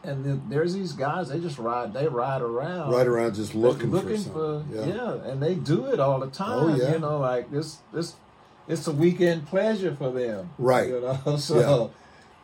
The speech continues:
Speaker 2: Yeah.
Speaker 1: they would run up, they would, we would come across them, uh, quite frequently.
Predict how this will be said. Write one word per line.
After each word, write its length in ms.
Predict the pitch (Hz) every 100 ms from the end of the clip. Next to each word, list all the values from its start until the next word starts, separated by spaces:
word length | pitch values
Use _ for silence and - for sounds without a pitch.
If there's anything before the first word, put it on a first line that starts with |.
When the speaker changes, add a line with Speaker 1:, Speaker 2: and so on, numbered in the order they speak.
| - -
Speaker 2:
Yeah. 80 | 127
Speaker 1:
they 160 | 127 190
would 140 | 226 185
run 240 | 185 180
up, 160 | 165 135
they 100 | 196
would, 240 | 226 170 - 143 - 123 135
we 140 | 143
would 180 | 180 247
come 220 | - 202
across 460 | 208 - 180 220 214
them, 240 | 185 143 123
uh, 360 | 117 95 104 - - -
quite 360 | 131 143 147 -
frequently. 720 | 165 254 254 208 127 110